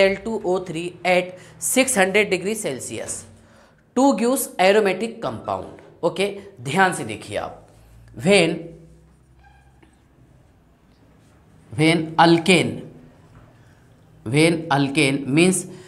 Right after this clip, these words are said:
six to ten carbon atom, when alkane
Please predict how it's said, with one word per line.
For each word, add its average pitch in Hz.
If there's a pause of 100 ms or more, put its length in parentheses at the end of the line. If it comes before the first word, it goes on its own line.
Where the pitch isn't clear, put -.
(100)
six -
to 220
ten 196
carbon 156
atom, 104 (1080)
when 147
alkane 135